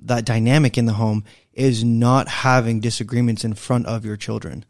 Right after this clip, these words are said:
and not fighting in front of your kids. If you're going to do it, it should be separated away from them, and then you should come to them unified under one mission. If you don't, it can cause that tension because, I mean, kids, kids, they're,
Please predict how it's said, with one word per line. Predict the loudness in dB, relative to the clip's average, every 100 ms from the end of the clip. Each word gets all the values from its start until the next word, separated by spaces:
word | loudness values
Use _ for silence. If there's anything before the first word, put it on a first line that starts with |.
| _ -12 0
and | 2
not | 2 0
fighting | -2 2 2 0 -2
in | -4
front | -4 -2 -2
of | -4 -8
your | -8 -8
kids. | -6 -6 -6 -8 -8
If | -6 -4
you're | 0
going | 2 2
to | 2
do | 2
it, | 2
it | -2
should | -4
be | -2 -2
separated | -2 -2 -2 -2 -2
away | -2 -2
from | -2 0
them, | -2
and | -2 0
then | 0
you | -2
should | -4 -6
come | -2 0
to | 0
them | 0
unified | -2 0 2 4 2 -4 -6 -8 -2
under | 4 6 6 4
one | 0 -2
mission. | -4 -8 -8 -10 -12 _ -4
If | -2 0
you | 0
don't, | 4 4 4 2
it | -6 -4
can | -6
cause | -2 2 2 0
that | -6 -4
tension | -4 -4 -4 -8 -10 -20 -14
because, | -10 -6 -6 -2
I |
mean, | -2 -2
kids, | -2 -4 -4 -6
kids, | -4 -2
they're, | 0